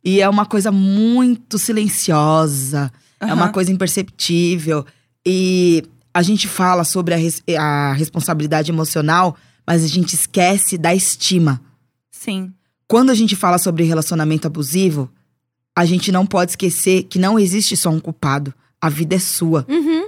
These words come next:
Speaker 3: é
Speaker 1: A
Speaker 3: autorresponsabilidade. Tem
Speaker 1: Você
Speaker 3: uma parte da autorresponsabilidade nisso tudo.
Speaker 1: Você precisa virar os olhos pra dentro de você e entender o que é que eu estou fazendo, permitindo com a minha vida.
Speaker 2: Total.
Speaker 1: Tudo bem,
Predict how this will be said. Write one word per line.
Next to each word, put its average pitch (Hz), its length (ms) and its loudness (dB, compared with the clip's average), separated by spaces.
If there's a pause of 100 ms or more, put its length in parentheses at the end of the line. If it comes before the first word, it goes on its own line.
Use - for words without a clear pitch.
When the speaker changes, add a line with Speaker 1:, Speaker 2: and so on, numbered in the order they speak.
(140)
Speaker 3:
é 247 60 -4
Speaker 1:
A 254 40 2
Speaker 3:
autorresponsabilidade. 269 1200 -2
Tem 170 120 0
Speaker 1:
Você 208 80 4
Speaker 3:
uma 320 120 2
parte 285 320 0
da 254 120 -2
autorresponsabilidade 220 1120 -6
nisso 208 240 -10
tudo. 208 320 -6
Speaker 1:
Você 185 200 4
precisa 196 460 0
virar 185 300 4
os 185 180 0
olhos 180 240 0
pra 175 180 0
dentro 208 460 0
de 190 140 -2
você 190 480 -2
e 208 80 2
entender 202 720 2
o 185 100 0
que 269 340 -2
é 269 120 0
que 285 100 -4
eu 269 40 2
estou 240 280 -4
fazendo, 196 540 -2
permitindo 214 680 0
com 214 140 -2
a 202 40 0
minha 208 220 0
vida. 147 420 -2
Speaker 2:
Total. 220 440 -8
Speaker 1:
Tudo - 200 0
bem, 185 360 2